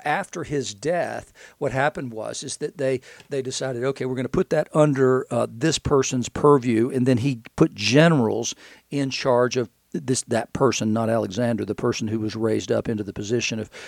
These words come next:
sort of being the overseer. He divided, uh, control to generals, and those generals then were, were overseeing disparate parts of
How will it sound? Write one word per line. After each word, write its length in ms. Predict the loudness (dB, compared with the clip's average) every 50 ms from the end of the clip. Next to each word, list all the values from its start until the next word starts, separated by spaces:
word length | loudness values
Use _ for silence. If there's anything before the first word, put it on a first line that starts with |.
| -14
sort 180 | -2 2 2 2
of 40 | 2
being 240 | 2 0 2 2
the 120 | 0 -2 -2
overseer. 680 | 2 4 4 4 2 0 -4 -2 -2 0 0 0 -2 -4 -8 -16 -20 -20 -20 _ -4
He 100 | -4 -2
divided, 560 | 0 2 6 6 6 6 6 4 2 0 0 -8 _ -16 -16 -14 _ -8 -6
uh, 100 | -6 -6
control 720 | -4 -6 -8 -8 -4 0 4 6 6 6 6 6 2 0 0 -8 -20 -20 -20 _ -4
to 140 | -4 -4
generals, 760 | -4 -2 2 4 4 6 4 4 2 -2 -6 -8 -10 -12 -12 -14 _ _ _ _ -6
and 120 | -2 0 2
those 180 | 2 2 0
generals 680 | -2 -4 0 2 2 2 2 0 -2 -4 -4 -6 -8
then 300 | -6 -6 -4 -4 -4 -4
were, 120 | -4 -6 -6 -8 -10 -8
were 200 | -8 -8 -6 -2
overseeing 800 | -2 -2 -2 -2 -6 -6 -6 -4 -2 0 0 0 0 -2 -4 -10 -14 -20 -20 -12
disparate 540 | 2 6 6 6 6 4 0 0 0 0 _
parts 460 | -6 4 6 8 8 8 4 0 -2
of 260 | 0 0 0 0 -2